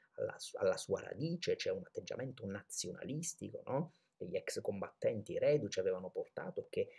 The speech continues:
era assolutamente intollerante verso le culture altre, un nazionalismo anche culturale che diventava quasi, come si dice, sciovinismo, cioè quell'atteggiamento di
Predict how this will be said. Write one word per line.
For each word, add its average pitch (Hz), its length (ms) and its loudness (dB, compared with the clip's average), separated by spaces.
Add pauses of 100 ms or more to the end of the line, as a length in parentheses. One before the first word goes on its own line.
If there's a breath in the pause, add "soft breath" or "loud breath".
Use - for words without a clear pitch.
(160 loud breath)
era 98 220 0
assolutamente 113 760 -2
intollerante 117 1120 0
verso 85 340 -2
le 92 120 0
culture - 560 -4
altre, 82 720 -4
un 90 60 -12
nazionalismo 107 560 -4
anche 113 240 -6
culturale 107 1000 0
che - 280 0 (260)
diventava 101 520 0
quasi, 117 300 0
come 110 200 -4
si 104 100 -6
dice, 101 260 -4
sciovinismo, 110 1300 2
cioè - 180 -2
quell'atteggiamento 104 1080 0 (680)
di 107 240 -2